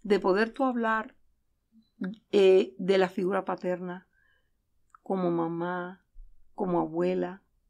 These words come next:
como bisabuela, la importancia del matrimonio en la familia.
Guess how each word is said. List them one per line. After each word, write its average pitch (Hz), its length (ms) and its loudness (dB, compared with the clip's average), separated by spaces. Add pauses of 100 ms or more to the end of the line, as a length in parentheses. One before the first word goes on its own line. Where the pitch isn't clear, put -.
(180)
como 185 260 -2
bisabuela, 175 760 -2 (540)
la 220 80 2
importancia 190 540 0
del 214 100 0
matrimonio 190 880 0
en 214 120 0
la 202 80 -4
familia. 180 680 -4